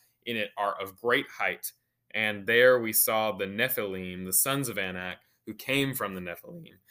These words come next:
and we seem to ourselves like grasshoppers, and so we seem to them. So this is the report.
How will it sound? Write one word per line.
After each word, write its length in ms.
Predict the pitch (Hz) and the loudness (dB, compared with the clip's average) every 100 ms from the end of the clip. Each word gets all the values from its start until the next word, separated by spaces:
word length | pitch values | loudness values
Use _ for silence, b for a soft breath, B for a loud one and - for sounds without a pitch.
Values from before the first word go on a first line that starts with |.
| b | b
and 120 | - 113 | -6 -2
we 120 | 107 | 2
seem 500 | - - 156 175 185 | 4 4 4 2 0
to 420 | 185 160 - 151 | -2 -6 -8 0
ourselves 840 | 143 139 - - 202 170 107 117 | 2 4 4 4 4 4 2 0
like 200 | 120 110 | -2 -2
grasshoppers, 920 | 95 92 90 95 92 - 95 123 - - _ | -2 -2 -4 -6 -10 -10 -8 -4 -4 -6 _
and 140 | 110 101 | -6 -4
so 220 | - 90 | -4 -6
we 160 | 87 92 | -4 -4
seem 340 | - 87 87 | -2 -4 -12
to 140 | - 107 | -8 -2
them. 240 | 113 90 - _ _ _ _ _ _ _ _ | -2 -2 -10 _ _ _ _ _ _ _ _
So 480 | - - 131 110 127 b b b b b _ - | -2 2 4 4 0 b b b b b _ 0
this 200 | 143 143 | 4 6
is 80 | 147 | 8
the 100 | 170 | 8
report. 580 | 165 165 139 135 - | 8 6 2 2 -2